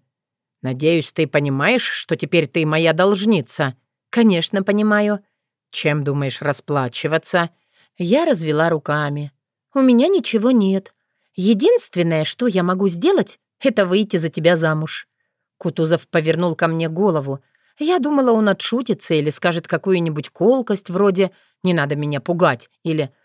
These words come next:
«я такую валюту не принимаю». Но Андрей серьёзно посмотрел мне в глаза, после чего сказал: «Заметь, ты предложила это сама».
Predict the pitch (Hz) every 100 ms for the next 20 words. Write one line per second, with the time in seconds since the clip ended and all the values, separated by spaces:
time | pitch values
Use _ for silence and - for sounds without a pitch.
0 | _ - 165 180 160 - 156 156 165 160
1 | 160 165 196 214 247 208 139 131 123 _
2 | _ _ _ - 185 165 151 147 170 214
3 | - 185 147 151 208 202 165 156 165 156
4 | 180 170 170 175 156 160 165 175 269 -
5 | _ _ 208 196 190 - 165 160 - 202
6 | 185 143 123 113 _ _ _ _ - 147
7 | 135 160 196 147 147 - _ _ - 135
8 | 147 - 220 185 180 160 156 131 131 156
9 | 165 190 208 160 123